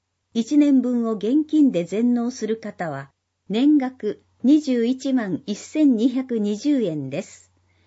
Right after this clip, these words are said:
保険料の納付には、納付書での支払いや口座振替、クレジットカード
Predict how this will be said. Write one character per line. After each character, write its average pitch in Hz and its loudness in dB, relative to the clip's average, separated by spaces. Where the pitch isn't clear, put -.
保 233 -4
険 311 4
料 220 -2
の 190 -4
納 240 -2
付 285 -4
に 240 0
は、 160 -6
納 262 2
付 - -8
書 311 -4
で 269 0
の 185 -6
支 - -4
払 233 -4
い 208 -6
や 196 -8
口 277 -4
座 294 -6
振 277 -6
替、 156 -8
ク 247 -2
レ 311 0
ジ 302 -2
ッ 302 -6
ト 285 -4
カ 254 -8
ー 170 -8
ド 143 -8